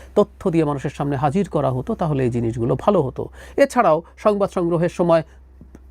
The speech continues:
সংবাদকর্মীরা বাধার সম্মুখীন হয়েছেন আইন শৃঙ্খলা রক্ষাকারী বাহিনীর দ্বারা, এই অভিযোগগুলো সামনে এসে হাজির হয়েছে। তো এই অস্পষ্টতাগুলো হয়তো এই প্রেক্ষাপট তৈরি করেছে, কিন্তু একটা গুজব চাপিয়ে দেয়া যাচ্ছে, সেটা রিয়াকশন হচ্ছে।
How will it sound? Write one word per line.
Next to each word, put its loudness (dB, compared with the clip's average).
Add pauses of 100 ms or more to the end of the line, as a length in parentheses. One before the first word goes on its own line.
সংবাদকর্মীরা 2
বাধার 0
সম্মুখীন -4
হয়েছেন -4 (560)
আইন 4
শৃঙ্খলা 0
রক্ষাকারী -4
বাহিনীর 0
দ্বারা, 0 (300)
এই 6
অভিযোগগুলো 0
সামনে -6
এসে -8
হাজির -2
হয়েছে। -6
তো -4 (280)
এই 6
অস্পষ্টতাগুলো 2
হয়তো -4
এই 0 (280)
প্রেক্ষাপট 2
তৈরি -6
করেছে, -10 (320)
কিন্তু -6
একটা 0 (460)
গুজব 2 (100)
চাপিয়ে -10
দেয়া -12
যাচ্ছে, -16 (1000)
সেটা 0
রিয়াকশন -2 (100)
হচ্ছে। -18